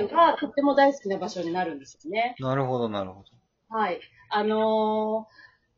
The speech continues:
Speaker 1: ー、例えば私なんかよくやるんですけれども、
Speaker 2: はい。
Speaker 1: まずは、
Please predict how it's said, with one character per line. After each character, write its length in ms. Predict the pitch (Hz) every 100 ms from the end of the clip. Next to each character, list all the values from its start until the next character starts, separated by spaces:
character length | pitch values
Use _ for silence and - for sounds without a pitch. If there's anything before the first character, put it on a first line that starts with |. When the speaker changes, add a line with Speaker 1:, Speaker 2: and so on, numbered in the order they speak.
| _ _ _ _ _ -
Speaker 1:
ー、 80 | 381
例 160 | 453
え 20 | 381
ば 160 | 240
私 320 | 220 226 247
な 100 | 254
ん 100 | 247
か 120 | - 202
よ 140 | 226
く 100 | 208
や 100 | 190
る 100 | 185
ん 40 |
で 100 | 180 -
す 60 |
け 80 | 160
れ 60 | 156
ど 100 | 160
も、 440 | 170 254 247 185 -
Speaker 2:
は 120 | 147
い。 160 | 117 - _ _ _ _ _ _ -
Speaker 1:
ま 180 | 427
ず 140 | 480 311
は、 480 | 190 214 226 202